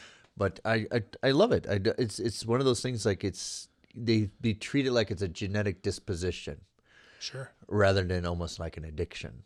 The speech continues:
Speaker 2: Yeah.
Speaker 1: That they have this thing. Then it not really just gives them superpowers, but they also, you can sort with almost a radar sense, "Oh, you're one of 'em too."
Speaker 2: Yeah.
Speaker 1: And
Speaker 2: And
Speaker 1: then
Speaker 2: I
Speaker 1: you have this culture going around, you
Speaker 2: and I
Speaker 1: know?
Speaker 2: like that they don't feel the need to define it.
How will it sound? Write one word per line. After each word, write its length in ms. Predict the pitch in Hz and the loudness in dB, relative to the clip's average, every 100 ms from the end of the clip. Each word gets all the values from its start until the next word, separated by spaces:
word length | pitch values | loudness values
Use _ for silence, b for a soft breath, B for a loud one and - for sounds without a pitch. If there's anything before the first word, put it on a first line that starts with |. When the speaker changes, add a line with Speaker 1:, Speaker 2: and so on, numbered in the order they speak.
| _ | _
Speaker 2:
Yeah. 160 | - 120 104 | -12 -8 -4
Speaker 1:
That 240 | 85 - | -4 -2
they 120 | 90 | -2
have 320 | 78 92 92 | 0 0 0
this 200 | 85 85 - | -2 -4 -4
thing. 300 | 82 82 80 | -6 -6 -4
Then 140 | 92 | -2
it 140 | 92 90 - | -2 -4 -8
not 260 | - 123 110 | 2 2 4
really 220 | 113 110 | 4 2
just 200 | 90 90 | 2 -2
gives 140 | - 85 | -4 -4
them 100 | 76 | -4
superpowers, 600 | - 87 80 78 76 - | -4 -4 -4 -4 -6 -4
but 140 | 113 | -4
they 160 | 113 104 | -2 0
also, 260 | 101 - 98 | -2 -2 -4
you 180 | 87 | -4
can 360 | 85 87 80 80 | -6 -8 -8 -10
sort 500 | - - - 104 90 - _ _ _ _ _ _ | -14 -16 -4 -2 -2 -6 _ _ _ _ _ _
with 200 | 104 101 _ | -4 -4 _
almost 520 | 117 113 98 - - _ - _ _ _ _ _ | -6 -4 -4 -6 -18 _ -20 _ _ _ _ _
a 80 | 113 | 0
radar 400 | 107 117 110 101 | 4 4 6 4
sense, 380 | - 104 80 - | 2 -4 -6 -8
"Oh, 120 | - 95 | -4 -2
you're 200 | 95 98 | 0 0
one 180 | 95 90 | -2 -4
of 80 | |
'em 120 | 87 85 | -6 -8
too." 300 | 90 73 - | -8 -8 -10
Speaker 2:
Yeah. 180 | 160 127 B B B B B B - | -12 -12 B B B B B B -4
Speaker 1:
And 80 | 107 | 2
Speaker 2:
And 40 | |
Speaker 1:
then 120 | 95 | 2
Speaker 2:
I 60 | 92 | 2
Speaker 1:
you 60 | |
have 100 | 90 | -2
this 140 | 85 82 | -4 -4
culture 440 | - 98 - 82 | 0 0 0 -4
going 260 | 82 85 78 | -6 -8 -8
around, 320 | 85 85 87 - - | -10 -10 -14 -16 -4
you 60 | |
Speaker 2:
and 60 | 185 | -2
I 40 | |
Speaker 1:
know? 80 | 190 | 0
Speaker 2:
like 160 | 196 202 | 0 -2
that 120 | 185 | -4
they 100 | 170 | -2
don't 240 | 160 151 | -2 -2
feel 160 | - 156 | -2 -2
the 100 | 143 | -2
need 200 | 135 131 | -6 -8
to 80 | 131 | -8
define 400 | 123 - 123 113 | -10 -10 -10 -10
it. 160 | - | -14